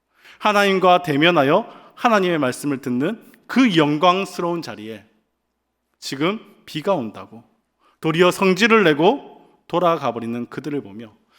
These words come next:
정말로 그들이 중요하게 생각하는 것은 무엇일까 하는 그러한 궁금증이 생겨났었습니다. 예수 그리스도의 이름이 어떠한 의미를 가지고 있으며,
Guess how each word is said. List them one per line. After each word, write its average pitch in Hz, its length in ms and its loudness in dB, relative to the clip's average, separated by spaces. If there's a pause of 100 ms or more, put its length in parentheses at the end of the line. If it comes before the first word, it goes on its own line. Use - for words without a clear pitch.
(160)
정말로 262 640 4
그들이 226 760 2
중요하게 165 600 -2
생각하는 147 420 -8
것은 120 420 -14 (280)
무엇일까 131 760 -4
하는 110 280 -10 (320)
그러한 160 320 -10
궁금증이 127 720 -14 (200)
생겨났었습니다. 117 1300 -18 (1400)
예수 165 320 2
그리스도의 202 460 4
이름이 180 760 -2
어떠한 175 580 2
의미를 160 300 -4
가지고 139 320 -14
있으며, 98 400 -20